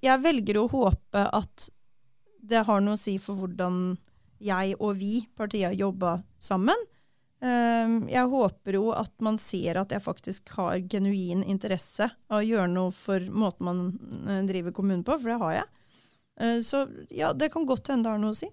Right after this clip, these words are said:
Det kan godt hende det har nasjonale trender med seg. Det, altså, hva som ligger til grunn for det, er jo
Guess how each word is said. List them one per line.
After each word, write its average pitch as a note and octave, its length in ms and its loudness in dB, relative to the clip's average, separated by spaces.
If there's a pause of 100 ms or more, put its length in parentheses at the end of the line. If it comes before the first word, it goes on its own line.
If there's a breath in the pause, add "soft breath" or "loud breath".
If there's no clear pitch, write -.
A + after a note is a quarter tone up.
(120)
Det B3+ 80 -16
kan D4+ 160 -6
godt B3 220 2
hende A#3 180 4
det A3 140 0
har A3+ 60 -2
nasjonale G3+ 600 0
trender F#3+ 320 -2
med F#3 200 -2
seg. D#4+ 200 -4
Det, C4 160 0 (240)
altså, A#3 300 -2 (500 soft breath)
hva A3+ 160 8
som A#3 180 4
ligger G#3 600 0
til A3+ 120 0
grunn G3 240 2
for - 260 -4
det, G#3+ 100 4 (200)
er C#4 180 2
jo A3 280 0